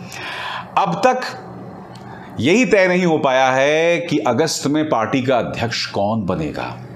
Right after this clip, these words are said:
अगर राहुल गांधी पार्टी के सबसे लोकप्रिय नेता हैं, सबसे प्रभावशाली नेता हैं, तो उन्हें ये जिम्मेदारी तुरंत ले लेनी चाहिए थी, मगर अभी तक उन्होंने ये जिम्मेदारी नहीं ली है।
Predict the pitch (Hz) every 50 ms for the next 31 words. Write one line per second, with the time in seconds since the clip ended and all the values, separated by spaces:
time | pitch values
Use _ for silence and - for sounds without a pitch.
0 | - - - - - - - - - - - 165 170 185 196 180 196 202 208 208
1 | 226 226 190 151 147 131 113 90 90 80 69 - - - 135 143 143 139 147 131
2 | 139 123 - 147 113 - - 156 139 139 143 139 139 - 151 147 143 135 113 101
3 | 90 - - 78 73 69 62 58 - - - - - - - - - 170 151 -
4 | - 180 - 156 139 135 117 107 143 156 147 139 - - 131 113 107 110 104 95
5 | 87 90 - 90 85 101 135 151 165 131 - 127 110 110 165 170 139 104 - -
6 | 104 95 101 95 98 107 135 170 175 - - - - - - - - 170 165 180
7 | 185 180 143 127 110 110 120 123 113 113 110 107 113 113 117 - 101 85 95 95
8 | 90 87 - - - 80 65 60 - - - - - - - - - - - -
9 | - - - - 113 123 131 135 - - - 131 117 120 190 - - 185 175 180
10 | 180 131 117 113 123 123 127 123 110 87 101 104 95 98 95 95 95 98 107 107
11 | 95 90 92 95 76 73 73 65 62 - 120 -